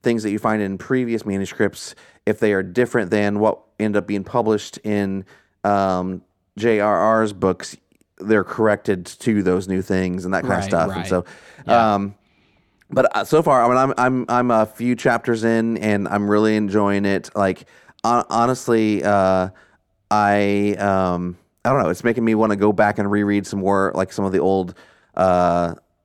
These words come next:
Speaker 1: uh, J R R Tolkien books again.
Speaker 2: Dude,
Speaker 1: And,
Speaker 2: I love
Speaker 1: uh,
Speaker 2: it.
Speaker 1: yeah, I mean, like, there's been things recently. I mean, Christopher Tolkien released his last, like, three books, and I think, and I believe he edited, I can't remember if it was him or if he worked with someone else on,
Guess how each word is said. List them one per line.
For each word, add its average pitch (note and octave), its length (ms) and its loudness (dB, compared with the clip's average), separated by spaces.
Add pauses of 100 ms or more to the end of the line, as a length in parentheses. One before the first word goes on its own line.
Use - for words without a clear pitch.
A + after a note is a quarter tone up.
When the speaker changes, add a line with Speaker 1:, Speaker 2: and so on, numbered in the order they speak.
(340)
Speaker 1:
uh, E2 520 0 (1040)
J A2 200 2
R G#2 180 2
R G2 100 2
Tolkien G#2 420 -2
books G2 240 -2
again. F#2 640 -2
Speaker 2:
Dude, F#2 120 -2
Speaker 1:
And, F2 180 0
Speaker 2:
I F2 40 -4
love F2 220 2
Speaker 1:
uh, E2+ 80 2
Speaker 2:
it. F2+ 60 -6 (500)
Speaker 1:
yeah, A#2 200 4
I A2+ 40 2
mean, A#2 180 -2 (180)
like, C3+ 140 2
there's E3 160 2
been F#3 120 0
things D#3 240 0
recently. C3+ 480 2
I B2 60 2
mean, A2+ 200 0
Christopher C#3 320 -2
Tolkien A#2 500 0
released G#2+ 380 -2
his G2+ 180 -2
last, G2 260 2
like, F#2 220 -2 (380)
three A2 160 0
books, G#2+ 320 0
and G#2 60 0
I G2+ 40 0
think, A#2+ 160 -2
and A2 100 0
I A2 40 2
believe A#2 320 -2
he G2+ 220 -2
edited, F#2+ 340 0
I G2+ 60 -2
can't B2+ 180 -6
remember A2 140 0
if G2 100 -2
it E2+ 40 -2
was E2+ 120 -6
him A#2 160 0
or G2 100 0
if F#2 100 -6
he F2+ 320 -4
worked F#2+ 240 -4
with F2+ 100 -12
someone F#2 200 -4
else F2+ 240 -4
on, F2+ 360 -4